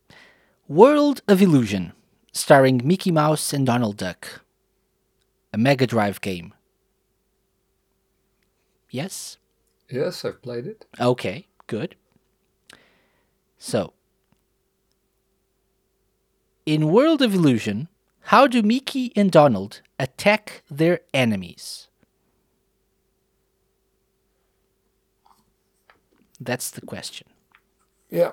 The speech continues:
Speaker 2: okay, and I know the answer. It's just, um, what's the best word for it? They, they use a, a piece of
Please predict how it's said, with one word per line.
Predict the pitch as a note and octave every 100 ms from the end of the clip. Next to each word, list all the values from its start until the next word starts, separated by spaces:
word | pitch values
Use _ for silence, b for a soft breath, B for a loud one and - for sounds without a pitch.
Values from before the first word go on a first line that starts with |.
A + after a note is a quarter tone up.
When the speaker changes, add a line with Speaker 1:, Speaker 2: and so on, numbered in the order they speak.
| -
Speaker 2:
okay, | G#3+ - D#3+ F#3 C#3
and | C#3+
I | D#3 D3
know | D3 E3
the | C#3 C3
answer. | C3 C3 B2 B2+
It's | C3+ - -
just, | A#2+ - _ _ _ _ -
um, | A#2+ A#2 A2+ A#2 A#2 _ _ _ -
what's | - -
the | A#2
best | A#2+ - -
word | A#2+ A2
for | - A2
it? | A#2+ _ -
They, | B2+ C3+
they | - B2
use | B2+ B2+ B2 A#2+ - _ _ _ _ _ _ _ _ _ _ _ _ -
a, | C#3 _ _ -
a | -
piece | - B2+ A#2 B2+
of | -